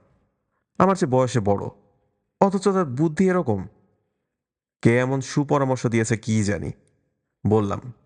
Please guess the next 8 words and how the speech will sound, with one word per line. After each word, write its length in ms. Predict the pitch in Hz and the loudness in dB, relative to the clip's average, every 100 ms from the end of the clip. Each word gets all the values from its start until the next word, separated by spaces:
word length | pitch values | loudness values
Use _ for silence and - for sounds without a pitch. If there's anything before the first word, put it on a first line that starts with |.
| _ _ _ _ _ _ _ _ - | _ _ _ _ _ _ _ _ 0
"কত 260 | 113 110 123 | 0 2 -2
স্যালামি 380 | 139 135 139 | 0 0 0
দিচ্ছে?" 440 | 117 104 - 101 117 _ _ _ _ _ _ _ _ _ _ _ - _ | -2 -2 -2 -4 -6 _ _ _ _ _ _ _ _ _ _ _ -20 _
পনেরো 360 | 135 135 139 139 | 2 2 2 0
টাকা 240 | 147 147 | 0 0
বিঘে। 480 | 123 120 113 104 98 - _ _ _ _ _ _ _ _ _ _ _ - 120 | 0 0 2 0 -2 -10 _ _ _ _ _ _ _ _ _ _ _ -12 -8
জমিগুলো 580 | 95 107 110 113 123 127 | 0 2 2 0 0 0
কিন্তু 480 | 123 135 131 143 | 0 -2 0 -2